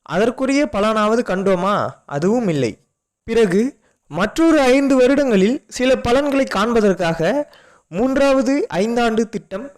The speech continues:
தீட்டப்பட்டிருக்கிறது. இதற்குரிய பலனையாவது காண்போமா? இதிலும் சந்தேகம்தான். திட்டத்தின் நோக்கத்திற்கு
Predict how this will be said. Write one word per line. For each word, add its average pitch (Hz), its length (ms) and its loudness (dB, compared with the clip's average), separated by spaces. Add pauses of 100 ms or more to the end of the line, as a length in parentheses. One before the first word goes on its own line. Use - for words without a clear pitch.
தீட்டப்பட்டிருக்கிறது. 170 1000 -4 (480)
இதற்குரிய 277 540 0 (160)
பலனையாவது 220 720 0 (120)
காண்போமா? 202 600 0 (500)
இதிலும் 233 420 0
சந்தேகம்தான். 190 720 0 (540)
திட்டத்தின் 277 640 -8 (180)
நோக்கத்திற்கு 214 720 -4